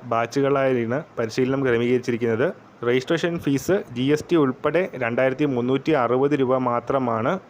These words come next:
ഈ രജിസ്ട്രേഷൻ സൈറ്റിലൂടെ ഓൺലൈനായി അടയ്ക്കേണ്ടതാണ്. ഇരുപത് പേരുള്ള ഓരോ ബാച്ചിനും പ്രത്യേകം മെന്റർ ഉണ്ടായിരിക്കുമെന്നും ഇതിൽ കൊടുത്തിട്ടുണ്ട്. അതുപോലെ തന്നെ ഓരോ ആഴ്ചയിലും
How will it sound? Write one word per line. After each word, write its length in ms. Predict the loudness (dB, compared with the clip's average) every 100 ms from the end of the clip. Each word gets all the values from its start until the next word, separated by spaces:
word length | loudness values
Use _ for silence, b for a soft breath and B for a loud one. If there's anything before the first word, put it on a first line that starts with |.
| -20 -6 0
ഈ 40 | 0
രജിസ്ട്രേഷൻ 380 | 0 0 -2 0
സൈറ്റിലൂടെ 340 | -2 0 2 2
ഓൺലൈനായി 420 | 2 2 2 0 0
അടയ്ക്കേണ്ടതാണ്. 680 | 0 0 2 2 2 0 -4 -8 -6 0
ഇരുപത് 360 | 0 2 2 4
പേരുള്ള 260 | 2 2 4 4
ഓരോ 160 | 4 2 2
ബാച്ചിനും 380 | 0 0 -2 -4 -6 -8
പ്രത്യേകം 400 | -2 0 0 0 0
മെന്റർ 280 | 0 2 2
ഉണ്ടായിരിക്കുമെന്നും 720 | 2 2 2 0 0 0 -2 -4 -2
ഇതിൽ 120 | -2 0
കൊടുത്തിട്ടുണ്ട്. 540 | 0 0 -2 -2 0 0 -2 -14 -20 -20 -10 -4
അതുപോലെ 380 | -2 0 2 2 0
തന്നെ 240 | 0 -2 -4 -4 0
ഓരോ 180 | 4 4 4
ആഴ്ചയിലും 500 | 2 0 0 0 0